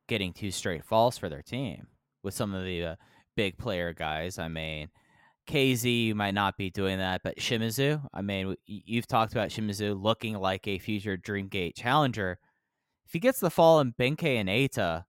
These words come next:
you know, I mean, that pretty much would set him up there. Or even, like, Benkei and B B Hulk. You know what I mean? Like, like, there's enough there that he could probably move his way up the theoretical Dragon Gate rankings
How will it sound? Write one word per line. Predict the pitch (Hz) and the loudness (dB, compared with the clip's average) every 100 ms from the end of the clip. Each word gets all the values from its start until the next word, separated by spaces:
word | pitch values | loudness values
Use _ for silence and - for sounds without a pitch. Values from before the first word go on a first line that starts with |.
| _ | _
you | - 101 | -4 0
know, | 95 | 0
I | 92 | 0
mean, | 92 90 | -2 -2
that | 113 - | -2 -2
pretty | 139 120 | -2 -2
much | 110 101 - | 0 -4 -4
would | 98 | -6
set | - 98 | 0 0
him | 90 | 0
up | 90 - | -2 -2
there. | 85 82 82 - - _ | -2 0 -2 -4 -14 _
Or | - 113 | 2 4
even, | 127 127 110 | 4 2 0
like, | 101 - _ _ - 117 | -2 -4 _ _ -2 0
Benkei | 113 110 120 107 101 95 90 _ - | 2 -2 0 0 2 0 -4 _ -8
and | 107 98 95 90 - _ _ - | -2 0 0 -4 -8 _ _ -2
B | 110 104 | 0 2
B | 98 | 0
Hulk. | 90 104 85 - - - _ _ - | -2 -2 -4 -6 -16 -20 _ _ -6
You | 101 | -2
know | 92 | 0
what | 90 | 0
I | |
mean? | 90 87 85 | -2 -2 -2
Like, | 87 90 | -2 -4
like, | 80 107 | -4 2
there's | 131 127 | 2 2
enough | 113 107 101 - | 0 -2 -2 -2
there | 101 98 95 - | 0 2 0 0
that | 98 92 - - _ | -2 -2 -6 -20 _
he | 139 131 | -2 0
could | 123 - | -2 0
probably | 131 113 113 | 4 4 4
move | 104 104 101 | 2 0 0
his | 107 107 | -4 0
way | 101 95 | 0 2
up | 92 90 | 0 -2
the | 95 | -4
theoretical | - 107 98 98 95 - 92 | -4 -2 0 2 0 -2 -6
Dragon | - 90 87 95 | -2 -2 -2 -6
Gate | 92 85 - | -4 -6 -4
rankings | 90 98 90 - 78 76 - | -2 -2 -2 -8 -10 -10 -14